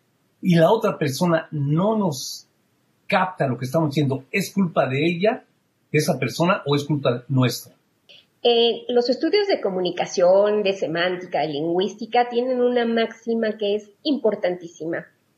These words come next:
Speaker 2: Y esta máxima nos dice, lo importante no es lo que digo, lo importante es lo que me entienden.
Speaker 1: Mm.
Speaker 2: O sea, nuestros mensajes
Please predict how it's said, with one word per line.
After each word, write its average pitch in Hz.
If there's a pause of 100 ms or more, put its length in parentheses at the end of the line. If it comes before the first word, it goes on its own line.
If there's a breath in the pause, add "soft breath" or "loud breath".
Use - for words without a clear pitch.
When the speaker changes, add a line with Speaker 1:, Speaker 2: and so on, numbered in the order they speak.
(280)
Speaker 2:
Y 220
esta 226
máxima 220
nos 185
dice, 208 (100)
lo 233
importante 247
no 226
es 226
lo 202
que 202
digo, 240 (400)
lo 208
importante 202
es 202
lo 202
que 185
me 180
entienden. 175 (260)
Speaker 1:
Mm. 143
Speaker 2:
O -
sea, 214
nuestros 240
mensajes 240